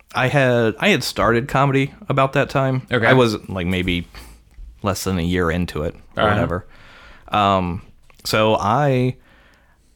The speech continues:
Speaker 1: uh, I was youthful and full of impetus.
Speaker 2: Yeah.
Speaker 1: <laughs> So I quit.
Speaker 2: Okay.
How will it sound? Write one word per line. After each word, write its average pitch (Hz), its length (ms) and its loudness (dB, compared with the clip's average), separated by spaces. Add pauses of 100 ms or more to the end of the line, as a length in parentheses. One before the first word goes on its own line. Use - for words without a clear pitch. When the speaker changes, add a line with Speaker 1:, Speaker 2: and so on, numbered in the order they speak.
(380)
Speaker 1:
uh, 98 420 -4 (880)
I - 160 -8
was 110 300 -2 (260)
youthful 117 460 2
and 131 220 2 (160)
full 98 220 -2
of 123 100 0
impetus. 117 480 -2 (180)
Speaker 2:
Yeah. 107 280 2
Speaker 1:
<laughs> - 60 -4 (760)
So 147 180 2
I 151 80 4
quit. 147 380 2 (920)
Speaker 2:
Okay. 104 320 0